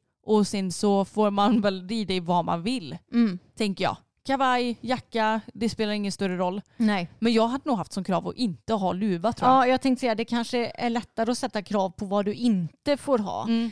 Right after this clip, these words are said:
Speaker 2: Att du får inte ha skor utan klack, till exempel.
Speaker 1: Mm.
Speaker 2: Du får inte rida utan hjälm.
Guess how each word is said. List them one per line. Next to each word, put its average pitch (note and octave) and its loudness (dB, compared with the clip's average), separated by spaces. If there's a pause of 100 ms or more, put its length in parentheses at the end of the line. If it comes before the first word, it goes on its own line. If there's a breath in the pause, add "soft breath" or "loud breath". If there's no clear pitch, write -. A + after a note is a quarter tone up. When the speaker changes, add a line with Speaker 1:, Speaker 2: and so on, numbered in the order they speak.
Speaker 2:
Att G#3+ -4
du A3+ 2
får A3 -2
inte A#3 2
ha F#3+ 2 (120)
skor G3+ -4
utan F#3+ -2
klack, - -8
till B3 -10
exempel. A#3 0
Speaker 1:
Mm. A3 -2 (180 loud breath)
Speaker 2:
Du G3+ -4
får G#3 -2
inte A3+ 2
rida A#3+ -2
utan F3+ -2
hjälm. G3+ 0